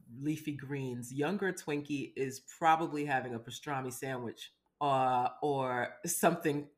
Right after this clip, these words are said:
crazy like that, be-, or a piece of pizza. I am drinking fresh, freshly pressed juice from my juicer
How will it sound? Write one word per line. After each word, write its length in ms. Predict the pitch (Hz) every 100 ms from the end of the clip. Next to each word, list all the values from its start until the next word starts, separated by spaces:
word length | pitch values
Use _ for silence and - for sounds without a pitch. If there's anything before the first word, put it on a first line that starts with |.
| _
crazy 400 | - 185 151 147
like 240 | 139 127 -
that, 300 | 131 139 -
be-, 100 | 147
or 180 | 165 147
a 40 | 147
piece 260 | - 180
of 100 | 147 -
pizza. 520 | 160 - - 156 - _ _ 147
I 140 | 160
am 200 | 185 180
drinking 420 | 170 175 165 160
fresh, 380 | 156 165 165 - - _ _
freshly 360 | - 170 - 165
pressed 480 | - 175 160 - -
juice 400 | 175 160 - - _ - _
from 180 | 180 170
my 160 | 151
juicer 540 | 143 180 185 - 135